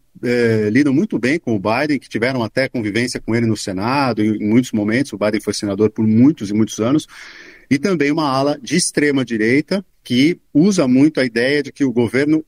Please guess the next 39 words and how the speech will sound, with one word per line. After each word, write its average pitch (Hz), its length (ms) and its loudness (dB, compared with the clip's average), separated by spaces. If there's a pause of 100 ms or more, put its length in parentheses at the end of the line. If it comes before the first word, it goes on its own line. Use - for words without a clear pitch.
tem 113 640 -2
braços 135 400 -4
muito 139 280 0
grandes, 165 760 -2
as 110 240 -4
regulamentações 139 960 0
são 135 160 0
exageradas 131 840 0 (300)
e 123 100 2
elas 147 220 0
atrasam 135 600 -2
e 135 40 -2
atrapalham 127 720 -2
o 135 40 -8 (200)
progresso, 120 520 0
o 117 40 -8
desenvolvimento 117 640 0
do 127 80 -2
livre 117 240 0
mercado. 95 540 -2
Esse 139 280 0
é 147 40 0
o 135 40 -2
grande 127 240 -2
problema, 120 600 0 (180)
a 117 60 -6
gente 113 160 -4
não 127 80 2
pode 120 320 -2
ter - 80 -4
um 120 80 2
governo 113 320 0
tão 123 140 -4
grande. 107 200 0
Embora, 165 460 0
em 143 40 2
termos 180 260 -2
de 135 80 -2
gastos, 123 680 -4